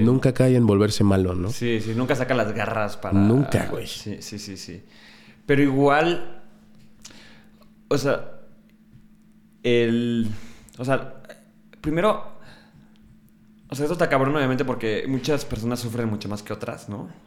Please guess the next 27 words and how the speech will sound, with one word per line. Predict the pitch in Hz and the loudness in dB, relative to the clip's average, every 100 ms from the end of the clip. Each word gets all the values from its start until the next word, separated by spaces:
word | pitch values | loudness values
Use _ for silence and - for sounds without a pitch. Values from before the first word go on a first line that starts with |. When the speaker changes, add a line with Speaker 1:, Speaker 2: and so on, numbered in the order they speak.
| _ | _
Speaker 2:
Obviamente, | 104 107 107 107 | -6 -4 -2 -2
Bo | 98 101 98 | -2 -2 -2
ha | 98 | -4
sufrido | - 104 95 | -6 -6 -6
más | 92 92 - | -6 -10 -10
que | 101 92 95 | -8 -8 -4
yo | 101 98 | -2 -2
y | 98 - 113 | -2 -6 -8
tú, | - - 120 | -8 -8 -6
güey. | 110 - 147 - 117 | -4 -4 -4 -2 -2
Speaker 1:
<laughs> | - - | -2 -2
Speaker 2:
O | 117 | 2
espero, | 110 - 117 120 | 2 2 2 2
güey. | 98 147 170 - - 175 151 | 2 -2 -4 -10 -12 -10 0
<laughs> | 147 - 165 135 170 135 151 147 135 - 143 - - 120 139 - | 4 6 6 6 4 4 4 4 2 -2 -6 -6 -8 -8 -10 -2
Pero | 123 120 120 120 120 120 120 117 117 - - - - - - - - - - - - - - - - - | 4 6 8 8 8 8 8 8 6 4 -4 -8 -16 -20 -20 -20 -20 -20 -20 -20 -20 -20 -20 -20 -18 -10
el | 127 | -4
sufrimiento | 143 143 147 160 180 | 0 2 2 2 2
no | 165 156 | 2 2
es | 156 | 2
ninguna | 147 139 139 135 | 2 2 2 2
prueba | 131 127 131 139 - - - | 2 2 4 4 2 -4 -10
de | 120 110 | -4 0
autenticidad | 107 104 107 104 107 104 101 110 101 | 0 0 -6 -6 -8 -6 -2 -2 -2
de | 107 107 101 95 | -2 -2 -2 -4
la | 95 | -8
persona, | 101 - 101 95 | -12 -12 -12 -12